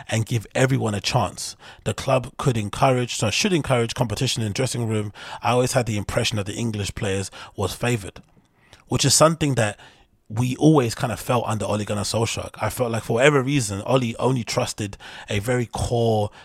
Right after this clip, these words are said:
base of English players that he was, or British players that he was kind of putting his hat on,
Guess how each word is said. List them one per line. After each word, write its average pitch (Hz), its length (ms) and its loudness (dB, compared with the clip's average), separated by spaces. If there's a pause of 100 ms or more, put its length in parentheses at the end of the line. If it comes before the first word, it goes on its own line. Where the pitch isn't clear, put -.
(120)
base 117 380 -2
of 98 180 -6
English 110 400 -4
players 110 280 -2
that 98 100 -8
he 117 120 -8
was, 101 280 -4
or 98 160 -2
British - 340 -4
players 101 220 -2
that 101 100 -10
he 113 80 -10
was 98 120 -8
kind 101 260 -4
of 95 120 -8 (340)
putting - 260 -4
his 95 140 -4
hat - 160 -2
on, 95 240 -6